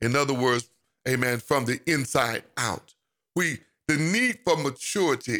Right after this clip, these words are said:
is absolutely, um, uh, I guess I want, I, I wanna say it's, it's, it's so necessary because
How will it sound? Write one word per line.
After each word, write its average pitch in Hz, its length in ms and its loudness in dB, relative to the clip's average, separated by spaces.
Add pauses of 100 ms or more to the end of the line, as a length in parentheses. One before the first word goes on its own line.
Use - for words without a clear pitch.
(120)
is 131 180 -4 (120)
absolutely, 135 840 0 (360)
um, 104 580 0 (520)
uh, 107 100 -8 (480)
I 120 80 -4
guess 143 220 2
I 131 80 4
want, 127 260 -2
I, 127 80 2
I 123 180 2
wanna 127 240 0
say 127 320 -2
it's, 135 260 -4
it's, 135 220 -4
it's 117 160 -2
so 139 160 0
necessary 123 720 -2
because 123 360 -2